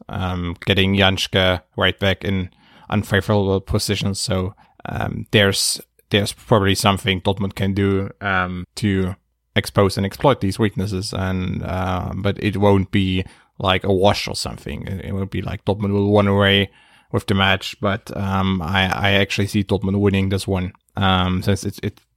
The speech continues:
just fits together so beautifully that, uh, Gladbach has really problems, um, and, uh, really issues to,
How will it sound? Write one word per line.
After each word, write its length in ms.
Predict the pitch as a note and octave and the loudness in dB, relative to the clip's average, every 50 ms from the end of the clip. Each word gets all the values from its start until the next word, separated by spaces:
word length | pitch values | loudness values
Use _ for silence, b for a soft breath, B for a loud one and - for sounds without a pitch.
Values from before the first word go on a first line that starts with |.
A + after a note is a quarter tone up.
| - - | -12 -4
just 280 | - A2+ G#2+ - - - | -2 -2 -2 -2 -4 -2
fits 220 | - A2+ - - | -2 -2 -2 0
together 480 | - A#2 G2 A2 G#2+ G#2 G2+ F#2+ F2 - _ _ _ _ - | -2 0 2 4 4 4 4 2 2 -2 _ _ _ _ -10
so 220 | - - G#2 G2 | -4 0 0 0
beautifully 580 | F#2 - - G#2 G2 F#2 - - G2+ G2 F#2 - b b b b b b b b _ - | 0 0 0 0 0 0 -2 -2 -2 -2 -2 -4 b b b b b b b b _ -2
that, 280 | - F#2+ F#2+ F#2+ - - - | 0 0 0 0 -2 -2 0
uh, 400 | A2 G2 F#2+ F#2+ F#2+ F#2 F#2 F#2 | 2 4 4 4 4 4 2 0
Gladbach 540 | - - G#2+ F#2+ - - G2+ G2 F#2+ F#2 F#2+ | 0 0 0 0 0 0 2 2 2 2 0
has 260 | F#2+ - - - - | -2 -2 -6 -10 -10
really 380 | C#2+ - G#2 G#2+ G#2+ G2+ G2+ F#2+ | -8 -4 -2 0 2 2 2 0
problems, 680 | - - G#2 G2 F#2 F#2+ F#2+ F2+ F2+ F2+ - - - - | 2 2 2 2 4 2 0 0 0 -4 -6 -10 -10 -8
um, 760 | - G2+ G2 F#2+ F#2 F#2 F#2 F2+ F2+ F2+ F2+ F2+ F#2 F2+ E2+ - | -6 -4 -2 0 0 2 0 0 0 0 -2 -2 -2 -4 -4 -4
and, 200 | F#2+ F#2+ F#2 - | -4 -4 -4 -6
uh, 80 | - - | -8 -8
really 380 | - F2 D#2 F#2+ G2+ F#2+ E2+ F#2+ | -8 -6 -4 -4 -4 -2 -2 -4
issues 440 | G2+ - - G2 F#2+ F#2 - - | -4 -2 0 0 0 0 -2 -6
to, 240 | - - G2 F#2+ F2+ | -6 -4 -6 -6 -6